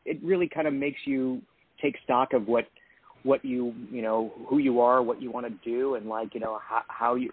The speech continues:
but, like, who, nobody would have thought that, you know, you would have to make these kind of difficult decisions, you know, two, three years ago. Um, so, uh, and, and Vegas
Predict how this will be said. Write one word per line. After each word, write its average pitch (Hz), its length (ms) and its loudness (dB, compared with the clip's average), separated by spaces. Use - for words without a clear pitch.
but, 160 140 0
like, 147 180 4
who, 185 120 -4
nobody 165 460 4
would 127 120 -2
have 117 100 -6
thought 120 300 2
that, 110 280 -2
you 135 100 -10
know, 113 140 -6
you 110 220 -8
would 110 100 -6
have 117 300 -4
to 113 360 -4
make 127 360 0
these 110 180 -4
kind 110 160 -2
of 98 120 -4
difficult 104 420 0
decisions, 104 640 0
you 135 120 4
know, 101 300 0
two, 123 200 6
three 117 220 2
years 113 240 4
ago. 101 320 6
Um, 110 440 4
so, 131 640 4
uh, 147 460 2
and, 160 320 2
and 151 340 4
Vegas 165 380 2